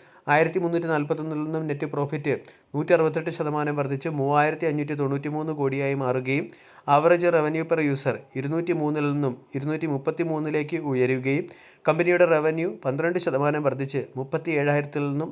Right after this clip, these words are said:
നാൽപത്തൊന്നായിരത്തി നാനൂറ്റി എഴുപത്തിമൂന്ന് കോടിയായി മെച്ചപ്പെടുകയും ചെയ്തിരുന്നു. ഇനി ഇൻഡെക്സുമായി താരതമ്യപ്പെടുത്തിയാലും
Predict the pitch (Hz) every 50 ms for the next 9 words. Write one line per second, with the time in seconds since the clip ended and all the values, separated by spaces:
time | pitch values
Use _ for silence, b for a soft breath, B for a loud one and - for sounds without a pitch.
0 | - - 131 131 139 143 170 165 165 156 156 156 156 160 156 147 151 175 170 170
1 | 139 135 143 147 143 151 143 139 151 160 151 - 160 156 147 147 156 147 143 139
2 | 135 139 139 143 143 147 143 127 123 - 143 143 131 120 120 127 127 127 123 127
3 | 117 110 110 120 127 127 - - B B B B B B B B B B 151 147
4 | 151 139 127 - B B B - 143 156 160 180 170 - - 185 180 170 170 175
5 | 160 151 147 147 151 156 156 151 156 139 139 - 147 143 143 139 131